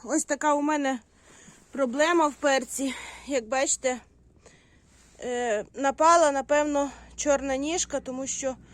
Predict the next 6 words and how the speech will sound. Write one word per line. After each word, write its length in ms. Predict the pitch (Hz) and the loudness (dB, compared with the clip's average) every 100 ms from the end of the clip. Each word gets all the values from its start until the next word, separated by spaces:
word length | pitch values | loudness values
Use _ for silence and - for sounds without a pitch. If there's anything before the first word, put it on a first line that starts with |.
| - - - - | -20 -20 -18 -10
ось 180 | 247 | -10
повністю 580 | - 294 285 285 - 285 | 0 2 2 -2 -8 -10
перчини 680 | - 254 - 311 330 277 240 - - - - - - - - - - - - - | -10 -6 -4 -2 -4 -4 -8 -12 -20 -20 -20 -20 -20 -20 -20 -20 -18 -18 -16 -8
ніби 320 | 294 254 302 | -6 -2 -2
росли, 420 | 302 302 320 311 | -2 -4 -4 -2
росли, 540 | 285 - 311 339 370 | -2 -2 -4 -4 -4